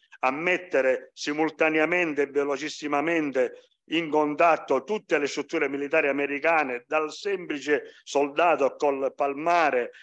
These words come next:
al sommergibile, alla base militare, con un semplice comando che parte da, da Washington,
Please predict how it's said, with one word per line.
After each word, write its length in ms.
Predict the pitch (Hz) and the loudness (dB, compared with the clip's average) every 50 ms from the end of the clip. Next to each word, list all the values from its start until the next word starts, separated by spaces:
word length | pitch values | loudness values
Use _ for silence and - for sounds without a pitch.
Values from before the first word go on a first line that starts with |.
| - - - | -20 -10 -4
al 160 | - 139 135 | -2 -2 0
sommergibile, 1080 | - - 147 139 139 147 143 131 123 113 110 147 175 180 175 - - 139 135 127 131 131 | 0 0 -2 -2 -2 -2 -4 -4 -6 -6 -4 -2 0 0 -2 -2 -4 -2 -2 0 2 2
alla 280 | 131 131 131 135 143 | 2 2 2 0 -2
base 280 | 139 - 143 139 143 143 | 0 0 -2 0 -2 -4
militare, 680 | 135 143 143 147 143 - 170 170 151 135 123 117 - _ _ _ _ _ | -4 -4 -6 -4 -2 2 2 2 2 2 0 -4 -8 _ _ _ _ _
con 200 | - - 151 156 | -2 0 0 2
un 140 | 165 170 165 | 2 0 0
semplice 440 | 165 185 190 180 160 156 135 151 147 | 2 2 2 2 0 -2 0 0 0
comando 460 | 147 151 160 170 185 180 165 151 151 | 2 2 4 4 4 4 4 2 0
che 160 | 143 151 147 | 2 0 -2
parte 440 | 147 - - 170 170 - - - 143 | -2 0 0 0 0 0 0 -4 -4
da, 440 | 139 143 139 139 135 139 135 135 - _ _ _ _ _ | 0 2 2 2 2 2 0 -2 -4 _ _ _ _ _
da 160 | - 139 143 | -2 0 0
Washington, 1080 | 151 165 170 170 165 147 - - 160 139 131 131 131 135 131 127 123 123 120 123 120 | 2 4 6 6 4 4 0 -4 -6 -6 -6 -4 -2 -2 0 -2 -2 -6 -8 -10 -10